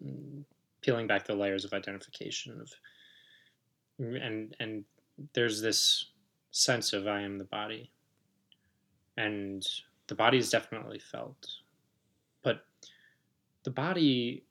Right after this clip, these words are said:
is made up of many, many, many things that are living and dying and functioning, all seemingly without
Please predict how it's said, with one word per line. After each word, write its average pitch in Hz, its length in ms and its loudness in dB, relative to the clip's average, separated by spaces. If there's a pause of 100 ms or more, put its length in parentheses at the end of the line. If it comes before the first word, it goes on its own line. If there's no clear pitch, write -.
is 123 180 -2
made 113 240 2
up 110 160 4
of 101 260 0 (760)
many, 117 320 4
many, 104 220 0
many 95 360 -4
things - 600 -8
that 110 100 2
are 104 80 4
living 101 340 2
and 95 140 -6
dying 98 400 -4
and - 320 -14 (400)
functioning, 113 580 -6
all 98 480 0 (920)
seemingly 104 480 0
without 98 380 -2